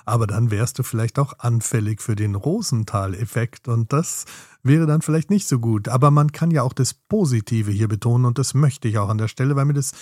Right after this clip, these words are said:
wichtig ist, das Positive zu betonen. Also,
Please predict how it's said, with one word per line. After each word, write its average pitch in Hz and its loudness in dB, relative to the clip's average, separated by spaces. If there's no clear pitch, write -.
wichtig 123 4
ist, - -6
das 117 -6
Positive 113 -2
zu 120 -2
betonen. 117 0
Also, 131 2